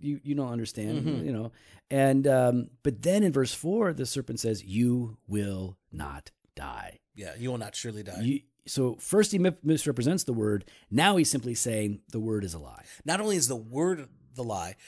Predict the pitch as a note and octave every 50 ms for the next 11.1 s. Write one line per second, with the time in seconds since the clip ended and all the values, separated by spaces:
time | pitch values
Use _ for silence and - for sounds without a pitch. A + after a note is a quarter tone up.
0 | - - - _ - B2+ A#2+ C3 B2+ B2 B2 A#2 - B2 A2+ G#2+ C#3+ C#3+ C#3+ D3
1 | C#3+ C3+ B2 A2+ A#2+ A#2 A2 A#2+ G#2+ G#2 G2+ G#2 A2 A2 G#2 G2+ G2+ G2+ A#2 A#2
2 | F#2 D2+ D#2 - F2+ D#2+ D#2 - - - - B2 A2+ A2+ A#2+ - A#2+ A#2+ A2+ A2
3 | G2 F2+ - - - - F#3 F#3+ E3+ C#3+ C3 G#2 G#2+ B2 A2+ - - F3+ D#3+ A#2
4 | A#2 A#2 C3 A#2+ A2+ A2+ A2+ B2 A2+ A2+ - - - - _ - B2 D3 E3 D#3+
5 | D#3+ D#3+ D3 C#3 - - B2+ B2 A#2+ A2+ A2+ - _ _ _ _ - C3 C#3 C#3
6 | C3 D3 E3+ F#3+ - - - F3+ E3+ E3+ D#3 B2 C3+ A2+ G2+ F#2+ G2 - - -
7 | - - G3 F#3+ E3+ B2+ A#2 A2 A#2 D3+ E3 - _ _ - D3+ D3 D#3 D#3 C#3+
8 | D3 D3 C#3+ C#3+ C#3 A#2+ C3 B2 A#2 A#2+ A#2 A2+ A#2 A#2 A#2 C#3+ F#3+ G3+ F3 B2+
9 | A2 G#2+ G#2 G#2+ G#2+ - - B2 B2+ C3+ D3 D#3 C#3+ D3+ C#3 D3 D3 - - A2+
10 | G#2 - A#2 G#2 G#2 G2+ G2+ G2+ G#2 A2+ A#2 A#2 A2+ G2+ F2+ G2 A2 A2 A2 A2
11 | A2+ A2+ A#2